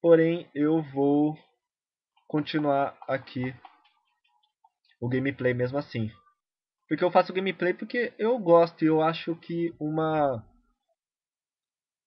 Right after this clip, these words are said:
um ótimo treino pra sua fala, se você não fala muito alto, se você fala baixo, se você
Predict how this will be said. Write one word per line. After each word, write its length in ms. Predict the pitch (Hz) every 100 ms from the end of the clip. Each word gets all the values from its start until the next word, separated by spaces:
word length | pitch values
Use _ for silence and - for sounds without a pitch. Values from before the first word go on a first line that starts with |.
| -
um 100 | 156
ótimo 380 | 175 175 202 196
treino 580 | - 156 175 185 113 98 - _ _ _ _ _ _ _ _ _ _ _ _ _ _ -
pra 400 | 151 160 165 165
sua 260 | 165 180 180
fala, 400 | - 160 175 135
se 120 | -
você 260 | 143 - 156
não 160 | 160
fala 260 | 160 156 147
muito 360 | 147 143 160
alto, 340 | 143 151 165 123
se 80 | 139
você 400 | 131 - 139 131
fala 220 | - 143 131
baixo, 500 | 117 131 156 - 113
se 160 | -
você 680 | 127 123 - 127 123 117